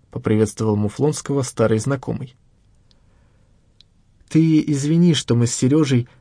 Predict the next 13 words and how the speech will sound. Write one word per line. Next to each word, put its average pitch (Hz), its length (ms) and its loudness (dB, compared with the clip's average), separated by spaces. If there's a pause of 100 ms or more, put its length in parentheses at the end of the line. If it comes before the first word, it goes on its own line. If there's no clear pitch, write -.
(200)
так 135 220 -2
невежливо 131 540 2
тебя 120 540 0 (340)
вызвали». 123 640 -2 (680)
«Ничего 117 580 -2
страшного», 123 760 -2 (800)
проблеял 117 440 4
Муфлонский, 131 680 -2 (240)
гадая, 123 640 2
отпустят 127 600 -4
ли 123 100 2
его 107 220 0
живым. 110 400 -4